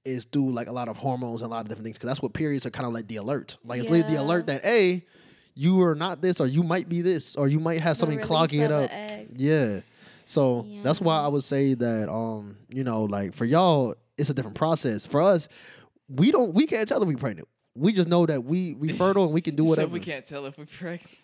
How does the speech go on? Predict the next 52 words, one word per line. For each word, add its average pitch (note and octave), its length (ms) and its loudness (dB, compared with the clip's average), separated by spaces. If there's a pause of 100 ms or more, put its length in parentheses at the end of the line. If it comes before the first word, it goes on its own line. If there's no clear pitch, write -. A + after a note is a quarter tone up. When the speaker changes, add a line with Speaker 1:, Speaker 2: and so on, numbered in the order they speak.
Speaker 1:
You C3+ 140 -2
know D#3+ 60 6
what D#3+ 60 4
I'm D#3+ 60 4
Speaker 2:
<laughs> F#3 180 0
We F#3+ 40 2
Speaker 1:
saying? F3+ 260 6
Speaker 2:
can't E3+ 120 4
tell C#5+ 140 -2
Speaker 1:
It's, C5+ 120 -6
Speaker 2:
if - 60 -20
we C#4+ 120 -8
pregnant. - 500 -10
Speaker 1:
you D3+ 60 -6
know E3 80 -2
what E3 40 0 (120)
I'm F3+ 60 -2
saying? A3 140 -4
We G3 80 2
can't. G#4 340 -4 (160)
Speaker 3:
No, B2 280 -12
we A#2+ 100 -14
can't. A#2 300 -12 (140)
Speaker 1:
So - 120 -2
that's F3+ 120 2
why G3 180 4
I - 40 4
think G3+ 120 -2
with C#3+ 120 0
them, E3 160 0
it's, C#3 140 -6
it's D3 180 -4
going, D3 240 0
I C3+ 80 -4
think F#3+ 140 0
it's B2+ 100 -6
forever B2+ 320 -2
gonna A2 180 -6
be A2 240 -8
probably G2+ 240 -6
hormonal G2+ 480 -8
because G#2+ 340 -6
y'all, A#2 260 -2
y'all, B2 180 0 (160)
y'all C3+ 340 2
alerts C3+ 280 -4
and A#2+ 100 -8
everything B2 320 -6
just G2 220 -12
work A#2+ 220 -4 (260)
hormonally. A2 460 -4
Speaker 3:
Yeah, A2+ 240 -10